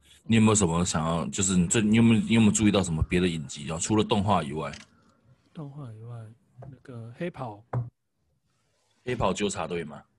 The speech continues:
Speaker 2: 啊。
Speaker 1: 哎，那个也，那个也不错，那个也确实也可以来做个一集。
Speaker 2: 对啊。
Speaker 1: 我对那个也蛮有感的。
Speaker 2: 哦，好啊。可是，
Speaker 1: 对啊。
Speaker 2: 不行啊，你不要跟我讲说下礼拜就要搞这个啊。
Speaker 1: 啊，没有，没有，没有，没有，没有，我，我这次我一定会等你完全的看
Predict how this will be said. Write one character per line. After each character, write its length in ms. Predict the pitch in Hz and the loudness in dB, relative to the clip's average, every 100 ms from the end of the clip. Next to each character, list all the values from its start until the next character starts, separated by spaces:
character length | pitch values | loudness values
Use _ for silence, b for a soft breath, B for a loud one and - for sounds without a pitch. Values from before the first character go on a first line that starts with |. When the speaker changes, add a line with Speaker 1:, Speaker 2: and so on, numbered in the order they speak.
| - | -14
Speaker 2:
啊。 220 | 135 120 | -12 -10
Speaker 1:
哎， 180 | 107 107 110 | -8 -8 -6
那 80 | |
个 100 | 107 101 | -4 -2
也， 220 | 87 73 | -4 -6
那 100 | 110 | -8
个 100 | 101 | -4
也 80 | 92 | -4
不 120 | 71 | -6
错， 200 | 82 90 | -10 -6
那 120 | 92 | -4
个 60 | 107 | -2
也 60 | 90 | -4
确 140 | - | -4
实 140 | 90 | -8
也 60 | 85 | -8
可 120 | 76 | -8
以 20 | |
来 100 | 80 | -10
做 180 | 78 95 | -8 -10
个 80 | 82 | -10
一 80 | 78 | -12
集。 240 | 78 - - _ _ _ _ _ _ - | -16 -18 -20 _ _ _ _ _ _ -14
Speaker 2:
对 120 | 139 | -8
啊。 40 | |
Speaker 1:
我 100 | 123 | -6
对 140 | 92 120 | -2 0
那 100 | 113 | 0
个 60 | 98 | 0
也 100 | 87 | -2
蛮 180 | 85 | -4
有 160 | 87 85 | -4 -6
感 180 | - 73 | -6 -12
的。 240 | _ _ _ _ _ _ _ _ _ _ - | _ _ _ _ _ _ _ _ _ _ -20
Speaker 2:
哦， 200 | 123 117 | -18 -18
好 180 | - 117 | -16 -12
啊。 240 | 120 117 127 | -12 -14 -16
可 100 | - | -10
是， 200 | 160 254 202 b b | -6 -6 -8 b b
Speaker 1:
对 100 | - | -8
啊。 80 | 233 | -4
Speaker 2:
不 100 | 285 | -2
行 240 | 240 214 | 0 2
啊， 120 | 226 220 | 2 2
你 80 | |
不 120 | 185 233 | 2 4
要 140 | 294 | 4
跟 80 | 302 | 4
我 80 | 311 | 4
讲 160 | 240 | 4
说 80 | 254 | 4
下 300 | 269 311 262 | 4 4 4
礼 100 | 214 | 4
拜 260 | 196 277 262 | 0 -2 0
就 140 | 269 | 2
要 180 | 262 254 | 2 2
搞 200 | - 156 | 2 0
这 100 | - | 4
个 60 | 127 | 6
啊。 80 | |
Speaker 1:
啊， 40 | 123 | 6
没 80 | 120 | 6
有， 80 | 127 | 6
没 60 | |
有， 100 | 123 | 6
没 60 | 113 | 6
有， 80 | 110 | 4
没 80 | 107 | 4
有， 140 | 104 | 4
没 120 | 104 | 4
有， 100 | 98 | 4
我， 200 | 110 131 | 4 4
我 180 | 143 156 | 6 4
这 240 | 160 214 214 | 6 4 6
次 140 | 214 | 6
我 180 | 196 135 | 6 6
一 40 | |
定 120 | 175 | 6
会 60 | 190 | 4
等 160 | 180 160 | 6 4
你 80 | |
完 240 | 113 107 - | 6 6 6
全 240 | - - | 8 6
的 140 | 104 110 | 8 6
看 200 | 127 | 4